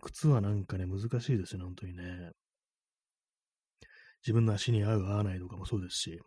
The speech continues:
耐久力みたいなものをね、服に比べてるとやっぱりこう、ダメになるの早いですからね。結構ね、なんかこう、もっと長く履きたいんだけどな、みたいなこと思ったりするんですけども、まあ、ソールをね、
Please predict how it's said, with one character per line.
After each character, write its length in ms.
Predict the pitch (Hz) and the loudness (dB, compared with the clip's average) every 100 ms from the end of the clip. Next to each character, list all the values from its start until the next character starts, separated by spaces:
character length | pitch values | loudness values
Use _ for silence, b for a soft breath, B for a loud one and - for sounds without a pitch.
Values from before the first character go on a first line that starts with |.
| - | -8
耐 220 | - 127 | 0 4
久 140 | - 123 | 8 8
力 160 | 95 | 8
み 100 | 92 | -2
た 80 | 92 | -4
い 60 | 90 | -6
な 60 | |
も 100 | 90 | -8
の 100 | 90 | -8
を 80 | 85 | -8
ね、 160 | 92 90 | -8 -8
服 240 | - - | -4 6
に 80 | 170 | 6
比 180 | 107 127 117 | 6 2 2
べ 100 | 110 | 2
て 60 | 110 | 0
る 80 | |
と 140 | 110 98 | 0 -2
や 80 | 98 | -2
っ 40 | |
ぱ 100 | - | 0
り 80 | 107 | 0
こ 400 | 90 85 85 82 | -2 -8 -8 -10
う、 40 | _ _ _ _ _ _ _ _ | _ _ _ _ _ _ _ _
ダ 80 | - | 4
メ 80 | 123 | 6
に 60 | 113 | 6
な 60 | |
る 60 | 90 | 2
の 60 | |
早 160 | 107 117 | 0 0
い 40 | 95 | 0
で 60 | |
す 100 | - | -6
か 120 | - 90 | -14 -14
ら 120 | 82 | -12
ね。 120 | 82 - B B B B B B B B B B _ | -14 -16 B B B B B B B B B B _
結 120 | _ - | _ -12
構 140 | 104 | -12
ね、 80 | 98 101 101 104 98 | -10 -10 -10 -12 -10
な 80 | 98 | -8
ん 60 | 98 | -8
か 100 | - | -8
こ 840 | - 95 92 90 90 92 90 92 | -8 -6 -6 -6 -4 -2 -2 -4
う、 60 | - _ _ _ _ _ _ _ _ _ _ _ _ _ _ _ _ _ _ - | -8 _ _ _ _ _ _ _ _ _ _ _ _ _ _ _ _ _ _ -4
も 80 | 135 | 2
っ 20 | |
と 80 | 107 | 4
長 200 | 117 160 | 4 2
く 80 | 120 | 0
履 40 | |
き 80 | - | 6
た 80 | 160 | 8
い 40 | |
ん 20 | |
だ 100 | 123 | 8
け 80 | 101 | 4
ど 100 | 92 | 0
な、 120 | 101 | 0
み 100 | 98 | 0
た 80 | 92 | -4
い 20 | |
な 80 | 87 | -8
こ 60 | 87 | -8
と 100 | 107 | -6
思 180 | 110 107 | -4 -4
っ 40 | |
た 140 | - | -6
り 60 | 92 | -8
す 80 | - | -6
る 80 | 90 | -8
ん 20 | |
で 80 | 87 | -8
す 80 | - | -12
け 60 | |
ど 100 | 90 | -10
も、 260 | 87 82 82 | -10 -10 -10
ま 120 | - | -12
あ、 20 | - | -10
ソ 220 | - - 139 143 | -10 -4 0 4
ー 20 | |
ル 120 | 143 | 6
を 40 | |
ね、 180 | 127 117 | 6 2